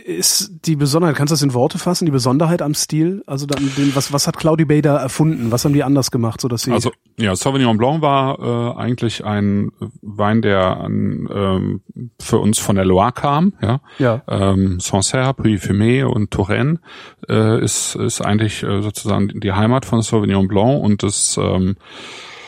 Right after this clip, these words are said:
Speaker 2: zeichnet sich eigentlich so durch, durch, äh, stachelbeerige, etwas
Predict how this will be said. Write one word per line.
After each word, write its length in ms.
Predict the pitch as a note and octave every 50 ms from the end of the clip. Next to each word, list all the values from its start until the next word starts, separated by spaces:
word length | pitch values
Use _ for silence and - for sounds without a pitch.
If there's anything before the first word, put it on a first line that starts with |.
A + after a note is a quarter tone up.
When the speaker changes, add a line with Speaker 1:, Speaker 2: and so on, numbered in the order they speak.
| - _
Speaker 2:
zeichnet 400 | - - - G#2+ A#2 A#2+ - B2+ -
sich 240 | - A2+ - - F#2+
eigentlich 260 | G2+ A2+ B2 B2+ A2+
so 200 | - A#2 A2 A2
durch, 380 | G2+ G#2+ A2 - - - - G2 -
durch, 340 | - G2+ F#2 - - - -
äh, 160 | G2+ G2 G2+
stachelbeerige, 1120 | - - - A#2+ A#2 - C3+ B2+ A2+ A#2+ A#2 A2+ A#2 B2+ A#2+ A#2 A#2+ A2+ A2+ A2+ A#2 A#2
etwas 380 | - G#2+ - - G#2+ G2 - -